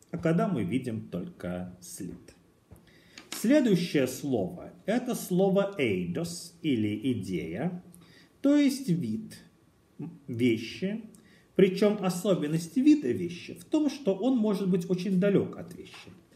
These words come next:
Например, платоновские идеи — это числа в основном какие-то. И они,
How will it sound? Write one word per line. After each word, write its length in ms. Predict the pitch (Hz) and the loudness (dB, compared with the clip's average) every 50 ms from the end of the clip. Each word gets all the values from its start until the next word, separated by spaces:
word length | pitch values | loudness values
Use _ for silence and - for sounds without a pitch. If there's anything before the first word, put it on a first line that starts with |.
| - - - - | -20 -20 -12 -4
Например, 260 | - - 165 170 170 | 2 4 4 4 4
платоновские 1000 | 170 180 190 180 - 185 147 113 107 - - - - - - 123 123 - - 190 | 4 2 2 4 6 4 4 4 2 -2 -6 -10 -12 -8 -4 -4 -4 -2 0 0
идеи — 560 | 185 185 214 294 302 285 233 - - - - - - - - _ _ - | 2 2 4 4 4 4 2 2 -2 -4 -10 -14 -18 -20 -20 _ _ -4
это 240 | 220 220 - - | -4 -2 -2 -4
числа 680 | - - - - - 208 196 180 - - - 123 123 135 | -6 -6 -10 -10 -8 -8 -8 -8 -10 -12 -8 -4 -4 -2
в 60 | 156 | 0
основном 680 | 175 170 175 - 180 180 175 170 170 170 170 170 170 | -2 -2 0 0 2 2 6 6 8 8 8 6 4
какие-то. 920 | 175 175 170 170 165 156 143 143 143 143 139 - - 147 139 143 147 151 151 - - - - - - - - - - _ _ _ _ _ _ | 2 0 0 0 -2 -4 -4 -4 -4 -6 -8 -6 -4 -2 0 0 -2 -4 -8 -10 -14 -20 -20 -20 -20 -20 -20 -20 -20 _ _ _ _ _ _
И 580 | - 180 214 240 262 277 285 277 277 - - - - | 0 4 6 6 6 6 6 4 0 -4 -8 -4 -2
они, 760 | 135 135 139 143 160 185 220 254 277 277 262 269 - - | 0 2 2 4 4 4 6 6 4 4 2 0 -6 -10